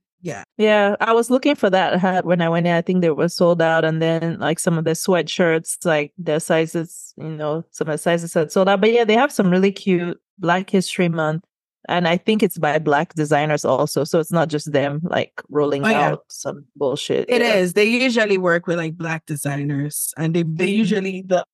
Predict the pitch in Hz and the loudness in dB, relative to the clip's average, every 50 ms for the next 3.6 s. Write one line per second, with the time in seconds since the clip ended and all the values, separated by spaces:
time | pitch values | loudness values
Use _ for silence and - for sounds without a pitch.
0 | _ _ _ _ _ _ _ _ _ _ _ 180 175 180 180 190 190 185 185 180 | _ _ _ _ _ _ _ _ _ _ _ -12 -10 -4 0 2 4 4 4 4
1 | 175 175 175 175 175 - _ - 247 240 226 202 165 156 160 165 - - - 175 | 2 0 -2 -4 -6 -6 _ 0 2 4 4 4 2 0 -2 -6 -8 -8 -6 -6
2 | 175 170 185 196 185 175 196 170 175 185 185 _ _ - 202 175 165 165 170 165 | -4 -2 -2 -4 0 0 0 0 0 -2 -8 _ _ -2 0 0 2 0 0 -2
3 | 160 160 156 156 156 156 156 151 156 156 156 | -2 -2 -2 0 0 0 0 0 0 -2 -4